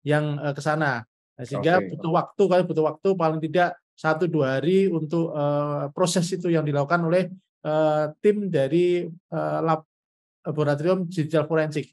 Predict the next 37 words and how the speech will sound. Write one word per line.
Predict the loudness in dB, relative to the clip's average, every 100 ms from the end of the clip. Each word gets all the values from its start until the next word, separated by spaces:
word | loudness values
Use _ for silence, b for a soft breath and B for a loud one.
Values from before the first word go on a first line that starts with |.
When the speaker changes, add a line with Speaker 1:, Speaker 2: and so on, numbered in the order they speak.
| -6
Speaker 1:
jadi | -4
dari | -2
Puslapor | -4 -2 -2 0 0
Polri. | -2 -2 -4 -10 _ _
Ya. | -14 -8
Speaker 2:
Oke, | -4 -2 -2 -4 -20 0
berarti | 2 6 6 6
C | 2 0
C | 4
T | 2
V-nya | 4 4 4
beda | 2 2 4 6 6
ya, | 4
seperti | 0 -8 -4 0
yang | 2 0 -2
di, | -4 -4 -2 -4 -4 -6
eh, | 0 4
Speaker 1:
Saya | 6 6 6
Speaker 2:
sampaikan. | 4 6
Speaker 1:
belum | 6 4 0 -4
bisa | -4 2 2
bicara | 2 2 2 4
beda | 0 2 4 4
atau | 0
tidak, | -4 -6 -4 -2 -4 -6
tetapi | -4 -6 -4 -6
semua | -6 -4 -4 -2 0 0 0 -4 _ _
C | -6 -4
C |
T | -2
V | -2 0
yang | 2 0 -2
ada | -4 0 2
dan | 2 2 -2
bisa | -2 -4
diambil, | -2 -2 -2 -2 -4 -2 0 0 -2 -8 -16 -8
apa, | -6 -4 -4 -4